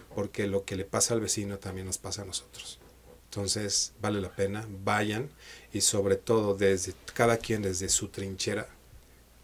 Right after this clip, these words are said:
empezar a ayudar para que todo este planeta y todo este mundo y todo este país pueda tener la condición de libertad,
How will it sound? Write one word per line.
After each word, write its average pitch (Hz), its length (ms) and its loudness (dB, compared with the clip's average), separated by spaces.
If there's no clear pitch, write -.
empezar 107 400 2
a - 20 2
ayudar 98 320 2
para 98 220 -4
que - 100 -10
todo 123 400 10
este - 240 -2
planeta 95 500 -4
y 95 60 -4
todo 113 380 4
este - 200 -8
mundo 95 400 -8
y - 60 -12
todo 110 260 4
este - 200 -6
país - 460 -4
pueda 143 280 8
tener 117 240 4
la 120 100 4
condición 98 600 4
de 92 100 -2
libertad, 92 440 -4